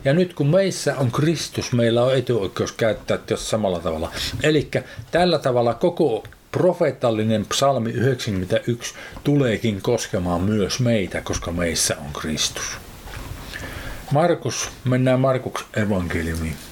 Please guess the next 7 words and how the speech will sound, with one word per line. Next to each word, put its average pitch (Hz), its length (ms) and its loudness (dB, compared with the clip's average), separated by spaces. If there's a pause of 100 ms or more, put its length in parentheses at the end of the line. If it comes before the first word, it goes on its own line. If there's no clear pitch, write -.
(1700)
Luetaan 117 560 2 (480)
viidennestä 131 480 2
luvusta 117 360 2
jakeet 110 360 0
kuusi 120 260 2
ja 92 40 -2
seitsemän. 85 520 -2